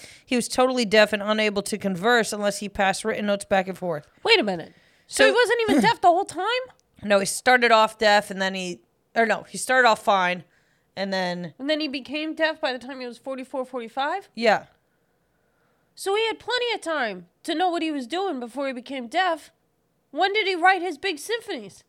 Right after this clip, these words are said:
Speaker 1: I think probably after
Speaker 2: After
Speaker 1: he
Speaker 2: he was deaf?
Speaker 1: Yes. I
Speaker 2: Okay.
Speaker 1: think pr-, that's why it was impressive.
Speaker 2: That's why it was impressive.
Speaker 1: Yes, yes.
Speaker 2: Because I'm going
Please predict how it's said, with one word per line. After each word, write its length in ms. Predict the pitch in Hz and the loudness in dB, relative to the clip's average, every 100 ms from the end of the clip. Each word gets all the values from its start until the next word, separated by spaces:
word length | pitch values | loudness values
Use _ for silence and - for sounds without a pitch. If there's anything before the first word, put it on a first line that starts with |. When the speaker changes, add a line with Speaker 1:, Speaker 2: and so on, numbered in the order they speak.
| _ _ _ _ _ - | _ _ _ _ _ 4
Speaker 1:
I 140 | 254 | 6
think 300 | 262 359 381 | 6 2 0
probably 680 | - 269 262 262 233 220 220 - | 2 4 6 4 4 2 2 4
after 540 | 208 214 - 220 196 | 6 6 4 0 2
Speaker 2:
After 160 | 262 294 196 - | 2 2 2 0
Speaker 1:
he 140 | - 277 | 0 -4
Speaker 2:
he 60 | |
was 480 | 262 247 247 254 240 | -8 -12 -10 -10 -4
deaf? 400 | 302 320 427 - _ | 0 0 0 -8 _
Speaker 1:
Yes. 420 | - 208 - - - - | -4 -2 -2 -10 -12 -4
I 80 | 220 | -2
Speaker 2:
Okay. 80 | 220 | 0
Speaker 1:
think 260 | 233 - | -4 -6
pr-, 100 | - 240 | -8 -8
that's 340 | 220 240 233 - | -4 0 0 0
why 140 | 180 | 0
it 100 | 180 | 0
was 200 | 175 165 | 0 -4
impressive. 340 | 170 160 - 302 | -6 -8 0 2
Speaker 2:
That's 160 | 294 | 2
why 160 | 294 277 | 0 -2
it 40 | |
was 160 | 262 240 | -2 -6
impressive. 420 | 233 254 294 220 | -8 -6 -6 -4
Speaker 1:
Yes, 380 | 175 - - - | -4 -4 -6 -12
yes. 120 | - - | -8 -6
Speaker 2:
Because 140 | 330 | -2
I'm 160 | 403 359 | -4 -2
going 440 | 403 381 349 294 | 0 0 0 -4